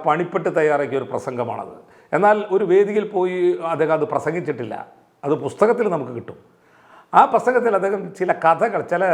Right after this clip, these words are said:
സംഭവ കഥകൾ പറയുന്നുണ്ട്. ഹിന്ദുവായി ജനിച്ച് ഹിന്ദുവായി മരിക്കില്ല എന്ന് തീരുമാനിക്കാനുണ്ടായ ചില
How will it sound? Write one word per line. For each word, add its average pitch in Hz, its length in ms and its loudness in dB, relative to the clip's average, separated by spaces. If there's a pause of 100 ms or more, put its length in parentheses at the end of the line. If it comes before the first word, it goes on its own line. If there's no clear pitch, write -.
(400)
സംഭവ 160 440 4 (120)
കഥകൾ 156 320 -2 (160)
പറയുന്നുണ്ട്. 110 520 -6 (460)
ഹിന്ദുവായി 160 500 2
ജനിച്ച് 170 320 -2 (220)
ഹിന്ദുവായി 175 640 2 (480)
മരിക്കില്ല 202 540 0 (260)
എന്ന് 156 160 -4 (100)
തീരുമാനിക്കാനുണ്ടായ 160 1000 -2 (140)
ചില 120 100 -2